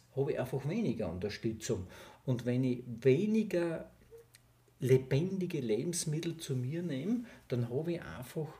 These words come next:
weniger Unterstützung in de-, in dem Bereich. Und jeder, das muss dann jeder für sich entscheiden, äh,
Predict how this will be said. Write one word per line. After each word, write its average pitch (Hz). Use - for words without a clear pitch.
weniger 170
Unterstützung 139
in 104
de-, 95
in 113
dem 107
Bereich. 95
Und 98
jeder, 170
das 139
muss 160
dann 131
jeder 120
für 131
sich 143
entscheiden, 113
äh, 139